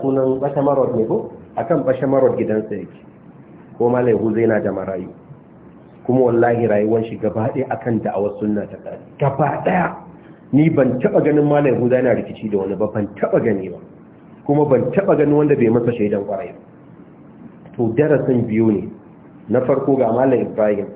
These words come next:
Abu Kuna, Muhammad, shi ma kun san nan ne, Muhammad namu nan, ya sani, da Muhammad Shehu Giwa, shi ma ya sani,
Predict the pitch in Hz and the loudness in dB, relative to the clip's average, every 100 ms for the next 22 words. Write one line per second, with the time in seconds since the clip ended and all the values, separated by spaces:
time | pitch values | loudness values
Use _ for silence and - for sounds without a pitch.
0 | - - - - - 113 120 135 127 117 | -20 -20 -20 -20 -6 -2 0 0 2 0
1 | 92 - - - - - 104 104 127 247 | -2 -6 -18 -20 -20 -12 -6 -4 0 2
2 | 107 87 - - - - 117 120 120 123 | 2 -2 -10 -18 -20 -12 -2 0 0 0
3 | 127 123 120 135 135 110 101 - - - | 0 2 2 4 4 2 0 -2 -8 -10
4 | 107 120 151 151 123 120 120 117 110 110 | -6 -2 0 2 2 2 2 2 2 0
5 | - - - 107 117 120 123 - - - | -4 -16 -6 2 2 2 0 -2 -6 -16
6 | - 110 117 139 135 - 127 120 101 98 | -8 -2 0 2 2 2 2 2 2 2
7 | 98 - - - - - - 131 131 131 | 2 0 -6 -18 -20 -20 -6 0 2 2
8 | 123 123 131 107 85 | 0 0 0 0 -2